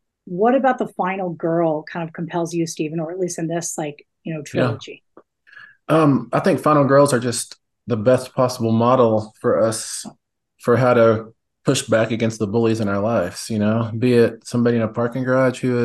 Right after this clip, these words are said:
Speaker 2: is shadowing us, be it a boss we don't like, be it a boyfriend, girlfriend, you know, that, and we're in a relationship with. Um,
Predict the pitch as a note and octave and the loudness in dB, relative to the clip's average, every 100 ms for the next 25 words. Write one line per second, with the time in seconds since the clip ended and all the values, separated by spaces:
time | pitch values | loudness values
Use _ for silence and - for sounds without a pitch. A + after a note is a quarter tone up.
0 | A#2 A#2 - B2 B2+ C3 C3+ C3 G#2+ A2+ | -2 -2 -2 0 0 -2 -4 -6 -4 -2
1 | A#2 A2 G2 G2+ B2+ - C3 C3 A2 C3 | 0 -2 0 0 0 -2 -4 -4 -2 0
2 | C3 C3 A#2 A#2+ A2+ G#2+ G2+ - - - | -2 -4 -2 0 2 2 0 -4 -18 -18
3 | - - - A2 B2 B2+ B2+ A#2 A#2 A#2 | -18 -16 -4 2 2 2 0 2 0 -2
4 | - C3 C3 B2 G#2+ _ - A#2 C3 C3 | -4 -2 -2 -4 -10 _ -16 -6 0 2
5 | C3 B2 A#2+ A#2 A#2 A2+ G#2+ - A#2+ A#2 | 2 0 -4 -4 -2 -4 -6 -6 -2 -2
6 | B2 C3+ C3 C3 C3+ C3+ C3+ - B2 A#2+ | -2 -6 -8 -4 0 0 0 -2 0 0
7 | A#2 | -2